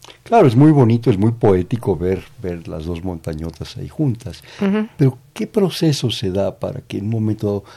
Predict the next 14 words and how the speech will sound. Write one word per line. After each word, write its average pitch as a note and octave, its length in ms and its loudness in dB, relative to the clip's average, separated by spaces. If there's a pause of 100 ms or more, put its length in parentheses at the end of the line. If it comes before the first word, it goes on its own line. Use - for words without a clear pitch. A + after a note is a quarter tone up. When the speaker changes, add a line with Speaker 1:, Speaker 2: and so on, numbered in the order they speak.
Speaker 1:
surjan D3+ 480 0
las G2 160 -2
dos A#2+ 300 -2
y B2 80 -8
se - 160 -6
conformen G#2 680 -2
de F2+ 60 -8
esa - 180 -10
manera? D#2+ 380 -8 (340)
¿Hay E3 160 6
alguna D3+ 240 6
explicación? A2 640 -2
Speaker 2:
Sí, D#4 400 4 (340)
eh, G#3 520 2